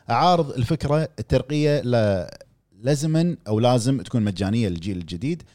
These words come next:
أفضل يقدموا دي ال سي بمبلغ رمزي للجيل الجديد أو يكون مجاني".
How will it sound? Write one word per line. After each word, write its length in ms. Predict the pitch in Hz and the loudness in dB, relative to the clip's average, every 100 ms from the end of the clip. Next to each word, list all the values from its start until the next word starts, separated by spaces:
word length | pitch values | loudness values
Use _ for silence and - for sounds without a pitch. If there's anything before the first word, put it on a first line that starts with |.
| _ - | _ -8
أفضل 320 | 151 147 139 | -6 -2 -2
يقدموا 340 | 117 127 113 | 0 0 0
دي 180 | 101 117 | -2 -2
ال 60 | 104 | -2
سي 180 | - 104 | -4 -4
بمبلغ 500 | 92 110 98 85 107 | -2 -4 -4 -4 0
رمزي 360 | 139 120 135 | 0 0 -2
للجيل 340 | 101 87 117 110 | -2 -4 -6 -8
الجديد 440 | 101 104 120 110 - | -8 -6 -6 -6 -4
أو 200 | 139 120 | -2 -4
يكون 420 | - 117 117 117 | -4 -2 -2 -4
مجاني". 520 | 127 127 107 85 69 | -2 -2 -2 -4 -8